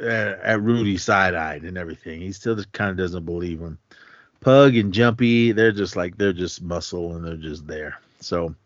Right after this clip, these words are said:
they're like, "All right." He goes, "Well, what are we gonna do, man?" He goes, "We need to go in there with some kind of disguises." And they go, "What are you gonna go in as, cowboys?" And they said, "Nah."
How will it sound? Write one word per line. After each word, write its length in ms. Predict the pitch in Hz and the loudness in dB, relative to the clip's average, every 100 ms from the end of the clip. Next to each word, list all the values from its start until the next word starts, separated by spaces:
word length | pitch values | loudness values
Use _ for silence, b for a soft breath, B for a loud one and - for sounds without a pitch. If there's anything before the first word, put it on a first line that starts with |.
| B B B B B _ | B B B B B _
they're 120 | 101 | 4
like, 140 | 92 92 | 6 6
"All 60 | |
right." 240 | 104 98 90 | 6 4 2
He 40 | |
goes, 140 | 95 98 | -2 4
"Well, 160 | 113 | 6
what 100 | 123 | 6
are 20 | 139 | 6
we 80 | |
gonna 140 | 135 131 | 6 6
do, 220 | 131 139 | 8 8
man?" 200 | 101 101 | 6 2
He 40 | 104 | -2
goes, 120 | 104 | -2
"We 80 | 107 | 0
need 100 | 117 | 0
to 60 | 107 | 0
go 180 | 110 113 | 2 2
in 60 | |
there 120 | 113 104 | 2 0
with 100 | 98 | 0
some 160 | 110 | -4
kind 200 | 107 107 | 0 0
of 60 | 98 | 0
disguises." 800 | 92 - 107 120 117 98 98 90 | -4 0 2 4 4 2 0 -2
And 100 | 92 | -6
they 60 | 95 | -4
go, 80 | 104 | 2
"What 80 | 117 | 4
are 40 | |
you 100 | 113 | 4
gonna 100 | 107 | 2
go 200 | 113 113 | 4 4
in 120 | 101 | 2
as, 140 | 90 85 | -2 -2
cowboys?" 580 | - 117 127 131 135 117 | 2 2 4 2 2 -2
And 120 | 98 | -4
they 80 | 90 | -8
said, 240 | - 82 | -8 -8
"Nah." 300 | 104 110 90 | -6 -6 -8